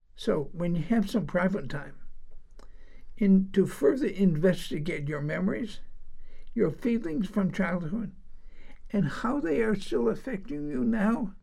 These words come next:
look for any and all loyalties, prohibitions, taken for granted beliefs,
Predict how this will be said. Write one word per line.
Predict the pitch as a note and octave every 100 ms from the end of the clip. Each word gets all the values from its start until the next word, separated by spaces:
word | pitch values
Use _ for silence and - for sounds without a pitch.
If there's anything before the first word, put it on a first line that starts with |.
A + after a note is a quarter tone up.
| - _ _ -
look | A#3 G#3+ G#3
for | - F#3+ D3
any | - G3+ G3+ F#3+ E3+
and | F3+
all | D3+ D#3 C#3
loyalties, | D3 G3 C4+ C#4+ D4 - - - - - - - - -
prohibitions, | - A3+ F#3+ G#3+ G3 F#3 F3+ C#3 - - - - - - -
taken | - G#3 G#3 A3+ A3
for | F#3+ G#3 F3
granted | D3 E3 F3 F3 F3 C#3+
beliefs, | F#3 D3 G#3 G#3 - -